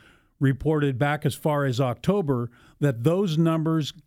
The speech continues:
are unreliable and can't be used for anything. And that has been repeatedly, of course, been the position of the National Rifle Association. And yet they continue to tout those same numbers, no, either, either intentionally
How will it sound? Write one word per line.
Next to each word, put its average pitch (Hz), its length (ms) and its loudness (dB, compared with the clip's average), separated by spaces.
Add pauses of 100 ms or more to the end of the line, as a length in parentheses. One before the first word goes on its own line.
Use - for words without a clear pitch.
(420)
are 147 320 0
unreliable 160 760 0
and 135 180 0
can't 175 260 0
be 151 80 2
used 139 340 0
for 120 160 -2
anything. 120 580 0 (440)
And 127 300 0
that 156 280 -2
has 151 220 0
been 135 280 0
repeatedly, 135 680 2
of 123 140 -2
course, 131 340 -2
been 127 280 0
the 113 40 -2
position 127 480 0
of 113 100 0
the 113 60 2
National 120 380 0
Rifle 143 320 -2
Association. 110 800 -2 (340)
And 147 220 2
yet 151 220 0
they 170 100 2
continue 185 760 2
to 170 100 0
tout 151 380 -2
those 135 200 0
same 165 380 2
numbers, 131 500 0 (400)
no, 156 540 4
either, 190 460 2 (340)
either 208 280 4
intentionally 175 1080 2